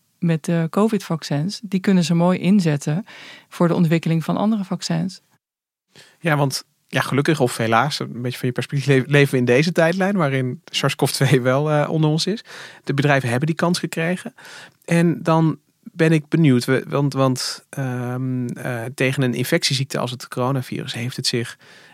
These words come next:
Speaker 2: enorm be-, bewezen. Eh, Sander, is het dan ook logisch om nu, ehm, eh, daar, ja, harder op in te zetten om te kijken of we dit ook voor, eh, voor andere virussen kunnen gebruiken? Of misschien zelfs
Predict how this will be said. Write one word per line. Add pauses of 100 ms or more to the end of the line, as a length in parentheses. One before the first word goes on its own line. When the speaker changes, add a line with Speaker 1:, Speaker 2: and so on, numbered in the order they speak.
Speaker 2:
enorm
be-,
bewezen. (520)
Eh,
Sander,
is
het
dan (140)
ook
logisch
om
nu,
ehm,
eh, (120)
daar,
ja,
harder
op
in
te
zetten
om
te
kijken
of
we
dit
ook
voor,
eh,
voor
andere
virussen
kunnen
gebruiken?
Of
misschien
zelfs